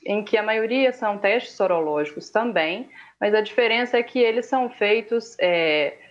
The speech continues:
com um, uma gotinha de sangue somente e tem um resultado rapidamente, em vinte, trinta minutos.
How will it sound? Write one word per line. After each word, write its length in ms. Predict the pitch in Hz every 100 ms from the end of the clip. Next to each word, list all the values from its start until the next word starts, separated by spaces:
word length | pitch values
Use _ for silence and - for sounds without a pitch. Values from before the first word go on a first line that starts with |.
| _ _ -
com 360 | 233 233 220
um, 260 | 233 214 220
uma 200 | 214 226
gotinha 520 | 208 196 - 254 285
de 140 | 208 196
sangue 480 | - 214 262 269
somente 680 | 226 185 170 175 214 254 -
e 80 | 208
tem 240 | 226 240
um 60 | 240
resultado 800 | 240 240 247 240 196 190 208 220
rapidamente, 880 | 202 220 226 185 160 156 180 185 180
em 140 | 170
vinte, 400 | 165 202 220 -
trinta 320 | 196 202 208
minutos. 800 | 208 196 175 143 - 147 - -